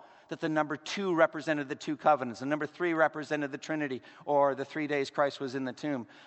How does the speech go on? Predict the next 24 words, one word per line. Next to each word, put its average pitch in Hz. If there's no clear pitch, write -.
or 139
the 127
three 160
different 143
ways 139
that 135
humans 131
can 120
sin? 139
How 180
do 220
you 240
know 196
that 151
that's 123
what 117
it 98
means? 78
Where 196
are 262
you 240
getting 226
your 196
information? 160